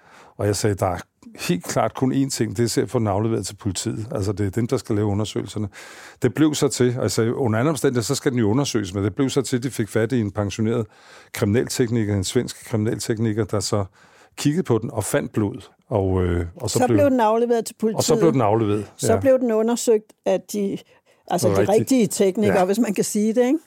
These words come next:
Speaker 1: Ja.
Speaker 2: Og der, de finder blod, og de finder også det Henriks blod.
Speaker 1: De finder det Henriks blod.
Speaker 2: Fordi, øh, vi skulle jo også have noget sammenlignings-D N A. Og Henriks mor havde så afleveret nogle mælketænder fra Henrik.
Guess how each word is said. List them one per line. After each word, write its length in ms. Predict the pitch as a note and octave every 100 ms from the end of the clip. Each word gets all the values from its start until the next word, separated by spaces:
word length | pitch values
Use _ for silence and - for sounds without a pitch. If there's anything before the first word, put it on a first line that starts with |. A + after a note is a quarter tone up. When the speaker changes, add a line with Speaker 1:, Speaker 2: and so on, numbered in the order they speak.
| -
Speaker 1:
Ja. 140 | F2+ - - _
Speaker 2:
Og 180 | A#3 A3+
der, 120 | A#3+
de 220 | A#3+ -
finder 260 | - C#4 A#3+
blod, 420 | A#3+ A#3+ A#3+ A3
og 160 | - G#3
de 80 | A3+
finder 300 | - A3 G3+
også 260 | F3+ F#3+ -
det 100 | G#3
Henriks 420 | E3 G3+ F#3 F3+
blod. 240 | - C#4+ - -
Speaker 1:
De 80 | A2
finder 240 | - A2
det 120 | G2 F#2+
Henriks 280 | F#2 F#2+
blod. 160 | - - - _ _ _ _ _ _ -
Speaker 2:
Fordi, 400 | A3 C4+ C4+ C4 - _ _ _ _ D3+
øh, 420 | A3 A3 G#3+ G3+ G#3 G3+ - _ _ _ -
vi 80 | A#3
skulle 240 | - A#3+
jo 60 | A3
også 160 | B3+
have 100 | A#3 B3+
noget 180 | A#3+
sammenlignings-D 840 | - G#3 B3 C4 A3+ G3 - F#3+ F#3
N 60 |
A. 100 | F3+ - - _ _ - - _
Og 200 | - G3+
Henriks 440 | F3+ B3+ B3 A3+ -
mor 220 | G3 G#3+
havde 260 | G#3 A3+ G#3
så 140 | G#3+
afleveret 720 | - F#3 G#3 A#3+ G#3+ G#3 G3
nogle 280 | F#3+ F#3+ F#3+
mælketænder 680 | G3 A3 - A3+ G3+ - F#3+ - _ -
fra 80 |
Henrik. 460 | E3+ G#3 - - -